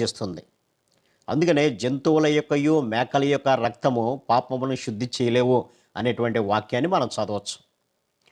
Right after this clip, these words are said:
కాబట్టి యేసుక్రీస్తు మానవుని పట్ల ప్రేమ కలిగినటువంటి వాడుగా ఉండి, ఆయన తన రక్తాన్ని చిందించి, ఆ రక్తము ద్వారా ప్రతి మనుష్యుడు కూడా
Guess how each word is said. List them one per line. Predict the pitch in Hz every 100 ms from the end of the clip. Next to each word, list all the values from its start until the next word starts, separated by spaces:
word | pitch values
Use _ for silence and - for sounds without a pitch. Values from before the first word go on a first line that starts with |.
| _ -
కాబట్టి | 180 196
యేసుక్రీస్తు | 160 127 170 - 190 185 165 165 -
మానవుని | 170 120 127 156 151
పట్ల | 147 147 156
ప్రేమ | - 113 127
కలిగినటువంటి | 135 135 127 123 113 117 117
వాడుగా | 117 110 113
ఉండి, | 107 107 127 - _ _ _ _ _ _ _ -
ఆయన | 127 156
తన | 156 143 139
రక్తాన్ని | 120 131 - 170 165 165
చిందించి, | 156 151 147 151 165
ఆ | 123 123
రక్తము | 131 - 151
ద్వారా | 147 147 143
ప్రతి | - 120 139
మనుష్యుడు | 123 107 117 151 - 175 151
కూడా | - 127 127 107